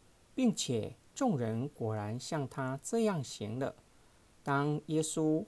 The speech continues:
呼唤拉撒路，叫他从死里复活，出坟墓的时候，同耶稣在那里的众人就作见证。众人因听见耶稣行了这神迹，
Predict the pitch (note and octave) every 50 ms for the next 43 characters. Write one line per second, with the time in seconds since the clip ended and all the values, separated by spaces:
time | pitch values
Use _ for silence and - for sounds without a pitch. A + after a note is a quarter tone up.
0 | - - G#3+ G#3+ G#3+ G#3+ - - - A#3 F#3 E3 - - F3+ G#3 A3 G#3+ - -
1 | G#3+ G#3+ G#3+ A#3 G#3 C#3 - - - - - - _ _ - - - A#3 G#3+ G3
2 | - - G3 G3 F#3+ F#3+ - - - B2+ B2+ C3+ D3+ E3+ E3 - - - G#3 A3+
3 | A3 G3 A#2+ G#2 - - - F3+ C3 A2 - - G#2+ G2 G2+ G#2 B2 F3+ - -
4 | - - - - - - - - A3 G#3+ G#3+ A3 A#3 - - - B2+ C3+ F3+ A#3
5 | C4+ C4+ A#3 D3 - - A#2+ - - - A2+ A2+ - D3+ A#2+ A2+ A2 - - -
6 | - - - - - - - - - C3+ D3+ G3 A3+ - - G#3+ A3 A3 G#3+ -
7 | - G#3+ G#3 G#3 G#3 - - A#3+ G#3+ F#3+ F#3+ G#3+ A#3 C4 B3+ A#3 D#3+ B2+ A#2 -
8 | - A#2 - - - D3 B2+ A2 G2+ A2 - G2 A#2 D3+ - - - - - -
9 | - - - C#3+ C3 A#2+ A#2 - C3+ A#2 A2 G#2 - - A#2+ A2 G#2+ - - A#2
10 | A2+ G#2+ - - - - - - - - - _ _ - - - C4 A3 D3 A#2+
11 | A#2 A#2+ B2 A#2 - - D#3+ D#3+ E3+ F3+ - - - G3 G3 F#3+ F#3 - - F#3
12 | D3 B2+ - - - E3+ G3 G3+ G3 - - G#3 G3 G3 G3 G3 - - - -
13 | C#3+ F3 A3 B3 F3 - - - F#3+ D3 - - A2+ A#2 B2+ D3 - - E3+ F3
14 | F3+ G3+